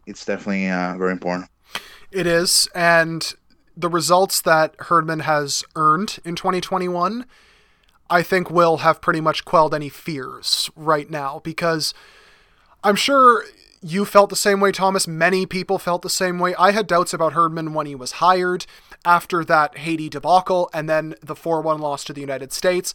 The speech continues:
Speaker 2: How could you not, right? Because it seemed like as they were taking one step forward, they take two steps back and then make you say, "Oh yeah, that's the same old Canada, and maybe this job is,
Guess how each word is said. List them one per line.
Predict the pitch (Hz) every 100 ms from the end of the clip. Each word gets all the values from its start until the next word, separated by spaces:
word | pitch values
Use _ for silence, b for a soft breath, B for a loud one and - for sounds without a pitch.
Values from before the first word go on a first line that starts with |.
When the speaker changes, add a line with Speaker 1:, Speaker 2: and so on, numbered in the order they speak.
| b
Speaker 2:
How | 180
could | 185 170
you | 165
not, | 180 135 -
right? | 151 156
Because | 175 165 175 156 B B -
it | 170
seemed | 240 233
like | 208 -
as | 180 185
they | 185
were | 175
taking | 180 175
one | 165 170
step | 170 175 147
forward, | - 175 156 151 - b -
they | 165
take | - 180 -
two | 185
steps | 175 - 156 -
back | - 165 143 - _ b b
and | - 170
then | 170
make | 170 170
you | 175
say, | - 165
"Oh | 160
yeah, | 160
that's | 170 170
the |
same | 160 175 156
old | 143
Canada, | - 240 208 170 165
and | 165 160
maybe | 165 165 170 156
this | 151 160 -
job | 156 165 160 151
is, | 151 143